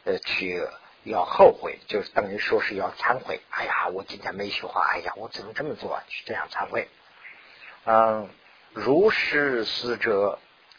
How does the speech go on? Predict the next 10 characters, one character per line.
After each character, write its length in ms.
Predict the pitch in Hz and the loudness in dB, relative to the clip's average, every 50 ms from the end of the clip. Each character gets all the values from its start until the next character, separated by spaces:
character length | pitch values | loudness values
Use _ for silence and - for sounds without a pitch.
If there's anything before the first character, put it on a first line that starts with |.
| - - - - - - - - - | -20 -20 -20 -20 -20 -20 -18 -6 -2
那 120 | 120 127 | 0 2
么 440 | 123 120 120 117 113 107 104 104 98 | 6 8 10 10 10 10 8 6 4
则， 380 | - - 113 104 107 101 107 | 2 2 4 4 4 4 0
则 280 | - - - 120 123 139 | 2 4 8 10 10 10
如 460 | 143 131 131 131 131 127 120 113 110 | 10 8 6 6 6 4 4 2 0
妙 320 | 110 147 175 175 135 117 - | 2 6 8 10 10 8 6
手 180 | - - 110 | 4 2 2
温 340 | 98 101 113 135 131 127 123 | 2 2 4 2 2 2 0
经 460 | - - 110 107 107 101 98 - - _ _ _ - - - - - - _ | -4 -4 -4 -4 -4 -6 -8 -10 -14 _ _ _ -8 -8 -8 -10 -12 -16 _
说， 440 | - - - - 120 113 104 - | -8 -2 2 4 6 6 6 6